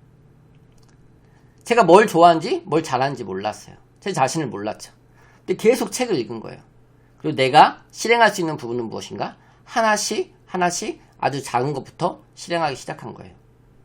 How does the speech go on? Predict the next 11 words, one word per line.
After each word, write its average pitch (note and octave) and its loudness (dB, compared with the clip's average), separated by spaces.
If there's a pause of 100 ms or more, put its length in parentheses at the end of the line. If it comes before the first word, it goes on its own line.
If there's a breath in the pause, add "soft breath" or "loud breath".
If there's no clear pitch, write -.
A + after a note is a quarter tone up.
(1400)
<clears throat> - -16
이 F#3+ -10
책 C4+ 2
하나 A#3+ 4
추천해드릴게요. F3+ 0
독서 G#3+ -4
천재가 A3 -4
된 E3+ -4
홍대리, F#3 -8
아, B2+ -4
홍 A#3+ -8